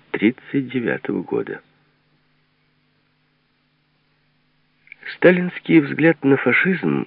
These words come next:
имел несколько особенностей. Конечно, фашизм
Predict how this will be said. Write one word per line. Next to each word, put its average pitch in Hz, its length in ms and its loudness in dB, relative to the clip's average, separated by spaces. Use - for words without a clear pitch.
имел 143 340 2
несколько 156 600 0
особенностей. - 800 -6
Конечно, 165 440 2
фашизм 147 640 0